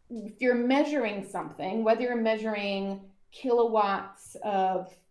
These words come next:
clean, renewable energy, uh, that comes online, whether you're measuring the number of vaccines, covid vaccines distributed in last mile, uh, communities in sub-Saharan Africa, whether you're measuring the number of,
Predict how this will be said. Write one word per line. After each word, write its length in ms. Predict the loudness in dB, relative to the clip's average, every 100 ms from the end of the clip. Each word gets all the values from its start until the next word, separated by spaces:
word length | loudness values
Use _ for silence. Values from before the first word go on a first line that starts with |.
| _
clean, 580 | _ -6 -4 -4 -6 -6
renewable 440 | -6 -6 -6 -4
energy, 760 | -4 -4 -6 -6 -6 -6 -10 -14 _ _ _ -12
uh, 260 | -10 -10 -10 -10
that 200 | -10 -10
comes 200 | -8 -6
online, 800 | -6 -2 -2 -2 -4 -6 -10 -14 _ 0
whether 240 | 4 4
you're 260 | 2 0 0
measuring 460 | -4 -4 -6 -6
the 80 | -6
number 260 | -4 -4 -4
of 140 | -4
vaccines, 960 | -4 -6 -8 -6 -4 -6 -8 -14 -20 -20 _ _
covid 320 | -4 -2 -2 -4
vaccines 800 | -4 -6 -6 -6 -6 -8 -16 _ -16
distributed 600 | -14 -12 -6 -2 0 0
in 120 | -2
last 260 | -4 -8 -8
mile, 560 | -6 -4 -2 -4 -6 -14 -20 -14
uh, 320 | -8 -6 -6 -6 -12 _ _ -12
communities 720 | -4 0 0 0 -4 -6 -8
in 120 | -10
sub-Saharan 500 | -10 -8 -6 -4 -2
Africa, 640 | -2 -2 -2 0 0 0 -6 -18 _ _
whether 240 | -2 0
you're 180 | 2 0
measuring 640 | 2 0 0 -4 -4 -4
the 60 | -4
number 260 | -4 -2 -2
of, 260 | -2 -4